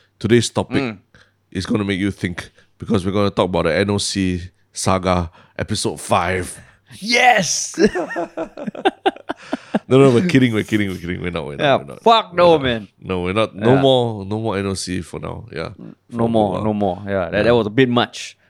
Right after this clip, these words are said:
Speaker 1: Yeah,
Speaker 2: Uh, we
Speaker 1: so
Speaker 2: did consider it, but we're like, "Nope, nope, nope,
Speaker 1: Yeah,
Speaker 2: no, no.
Speaker 1: yeah.
Speaker 2: There are bigger things to talk about."
Speaker 1: Bigger, bigger fish to fry. So what is the exciting topic we're covering today?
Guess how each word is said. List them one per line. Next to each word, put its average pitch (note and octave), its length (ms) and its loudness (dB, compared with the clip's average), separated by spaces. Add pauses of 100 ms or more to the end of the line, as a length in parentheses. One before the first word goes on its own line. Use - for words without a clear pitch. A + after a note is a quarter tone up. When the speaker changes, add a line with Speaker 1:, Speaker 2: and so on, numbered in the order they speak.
Speaker 1:
Yeah, - 80 -6
Speaker 2:
Uh, G2+ 240 4
we A#2+ 120 4
Speaker 1:
so - 40 0
Speaker 2:
did G3 180 0
consider C#3 380 0
it, C#3+ 80 4
but G#2+ 80 2
we're A2 80 4
like, F#2+ 140 4
"Nope, C3+ 280 2
nope, A2 280 -2
nope, A2 260 2
Speaker 1:
Yeah, - 80 -8
Speaker 2:
no, F#2+ 40 2
no. F#2 120 2
Speaker 1:
yeah. E2+ 60 -2
Speaker 2:
There F#2 220 2
are F2+ 60 0 (240)
bigger C3+ 260 4
things B2+ 280 -6
to G2 80 -12
talk - 220 -10
about." F2 260 -6 (180)
Speaker 1:
Bigger, F#2+ 260 -4 (140)
bigger G2 200 -4
fish - 260 -6
to D#2+ 60 -12
fry. E2 320 -8
So C3+ 160 4
what C3 360 2
is A#2+ 560 -4
the - 140 -12
exciting F2 440 -10
topic E2 300 -12
we're E2 140 -12
covering E2+ 320 -14
today? F2+ 320 -14